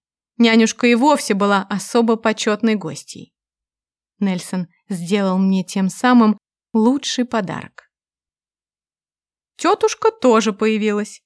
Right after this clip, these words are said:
Она по-своему счастлива в браке с бароном, и я даже почти нашла в себе силы понять её и простить.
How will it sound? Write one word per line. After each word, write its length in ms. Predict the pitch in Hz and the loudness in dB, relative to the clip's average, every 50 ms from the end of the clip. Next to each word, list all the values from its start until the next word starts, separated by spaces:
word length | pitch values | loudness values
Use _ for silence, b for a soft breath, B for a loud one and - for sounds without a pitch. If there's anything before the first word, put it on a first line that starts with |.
| _ _ _ _ _ | _ _ _ _ _
Она 240 | 359 349 330 311 294 | 0 2 4 4 2
по-своему 640 | 262 294 277 277 - 285 269 302 285 285 269 277 | 2 2 0 0 0 0 0 2 4 6 4 4
счастлива 600 | 269 - - 415 415 339 - - - 202 185 196 | 4 2 0 0 0 0 0 -2 -2 -2 -2 -2
в 60 | 202 180 | -2 0
браке 380 | 190 220 214 196 196 202 208 | 0 0 0 0 -2 -4 -6
с 60 | 190 | -4
бароном, 600 | 190 185 220 214 214 185 165 160 160 165 170 - _ _ _ _ | -2 0 0 0 0 0 -2 -4 -6 -8 -10 -12 _ _ _ _
и 100 | - 247 | 2 2
я 180 | 226 247 247 226 | 4 4 4 2
даже 260 | 214 226 226 226 233 | 2 2 0 0 -2
почти 460 | - - 226 220 - - - 254 226 | 0 0 -2 -2 -2 -2 0 2 4
нашла 480 | 220 214 214 220 - - 233 226 220 214 | 4 4 2 0 0 0 0 2 0 0
в 60 | 214 | -2
себе 320 | - - 214 190 208 208 | -4 -6 -4 -2 -2 -2
силы 520 | 202 - - - 320 339 277 226 196 190 B B B _ - | -4 -4 -2 0 2 4 4 4 2 0 B B B _ -2
понять 560 | - 240 247 262 285 285 277 262 269 - - | 2 4 4 6 6 6 4 2 2 0 -4
её 260 | 190 175 170 175 190 _ _ _ | -4 -4 -6 -8 -10 _ _ _
и 100 | 285 269 | -4 -4
простить. 680 | 262 - 208 190 196 - - - - - - - _ | -2 -2 -4 -4 -4 -8 -12 -18 -20 -20 -20 -20 _